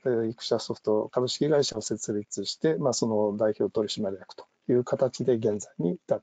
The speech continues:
ております。えー、エクシャソフト、おー、についてなんですけども、まあ、会社概要を簡単にご紹介させてください。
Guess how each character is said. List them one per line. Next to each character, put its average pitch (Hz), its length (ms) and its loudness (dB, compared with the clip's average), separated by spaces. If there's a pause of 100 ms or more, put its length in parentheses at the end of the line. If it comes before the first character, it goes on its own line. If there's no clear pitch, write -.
(160)
て - 160 2 (200)
お 113 60 -6
り - 140 -8 (140)
ま - 80 -6
す。 - 280 -8 (1160)
え 160 720 8
ー、 160 40 0
エ - 20 -8
ク - 60 -12
シ - 80 6
ャ 247 60 6
ソ 285 100 2
フ - 80 -2
ト、 113 320 2
お 143 1400 4
ー、 - 180 -14
に 147 60 -10
つ - 160 -2
い 135 60 -10
て 107 160 -2
な 107 180 -8
ん 92 60 -16
で 98 60 -14
す - 120 -10
け 117 80 -4
ど 107 80 -6
も、 107 180 -8
ま 165 120 -4
あ、 - 20 -2
会 139 160 0
社 151 140 0
概 139 180 4
要 101 80 2
を 110 60 -2
簡 120 200 -6
単 120 240 -2
に 117 140 -2
ご 120 140 -2
紹 113 180 -4
介 123 240 -8
さ - 140 -14
せ 113 180 -4
て 110 180 -6
く - 200 -10
だ 110 120 0
さ 131 280 0
い。 104 80 -6